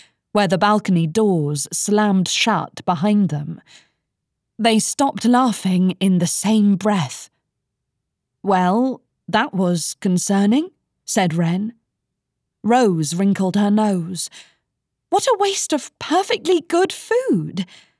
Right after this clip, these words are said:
"I knew all those cheers were too good to be true." Wren scraped her hands through her hair, dislodging her crown.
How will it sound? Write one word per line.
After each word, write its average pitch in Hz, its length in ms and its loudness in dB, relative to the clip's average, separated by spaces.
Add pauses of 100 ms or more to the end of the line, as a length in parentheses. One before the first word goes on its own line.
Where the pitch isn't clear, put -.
(580)
"I 202 100 2
knew 240 240 4
all 202 140 4
those 196 300 0
cheers 226 360 0
were 220 100 0
too 247 220 0
good 226 220 -2
to - 80 -8
be 254 140 0
true." 269 460 -2 (680)
Wren 196 380 2
scraped - 440 -4
her 190 180 0
hands 190 480 -2
through 196 220 0
her 185 200 2
hair, 180 460 -2 (400)
dislodging 214 720 2
her 165 220 0
crown. 165 640 -2